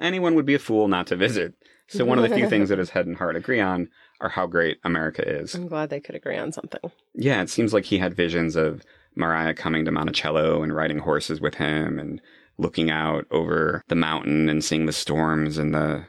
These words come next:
Speaker 1: distance. And he really was playing it up. Uh, and like so many things with the founders, it all comes back to the American Revolution.
Speaker 2: Hmm.
Speaker 1: So he was able to work that in as well. He says that if it weren't for the heart, America never would have won the revolution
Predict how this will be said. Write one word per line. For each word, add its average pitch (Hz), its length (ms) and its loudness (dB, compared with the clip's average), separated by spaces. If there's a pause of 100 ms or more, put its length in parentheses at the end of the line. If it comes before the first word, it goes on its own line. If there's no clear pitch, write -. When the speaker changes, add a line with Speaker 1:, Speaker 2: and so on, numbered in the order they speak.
Speaker 1:
distance. 73 640 -4
And - 240 -6
he - 160 -6
really 85 600 0
was 87 140 -2
playing 78 240 -4
it - 60 -2
up. - 180 -4 (840)
Uh, 90 200 0
and 90 120 2
like 87 160 0
so 113 400 0
many 101 240 4
things 85 400 0
with - 120 -2
the 85 60 -2
founders, 85 560 -4
it 82 140 -2
all 82 180 2
comes 87 260 -2
back - 320 -4
to 90 300 -2
the 85 100 2
American 85 340 0
Revolution. 95 580 -2 (200)
Speaker 2:
Hmm. 165 300 -8 (240)
Speaker 1:
So 104 160 -2
he 95 300 4
was 90 180 0
able 87 200 2
to 90 80 0
work 82 180 0
that 82 160 2
in 82 160 0
as 80 140 -4
well. - 320 -4 (640)
He - 160 -4
says 107 240 0
that 104 100 2
if 92 100 -2
it 92 120 0
weren't 123 260 -2
for 101 140 0
the 82 60 0
heart, - 420 -2 (400)
America 104 420 2
never 98 280 2
would 87 140 2
have 85 80 0
won 82 440 -4
the 78 80 -2
revolution - 800 -4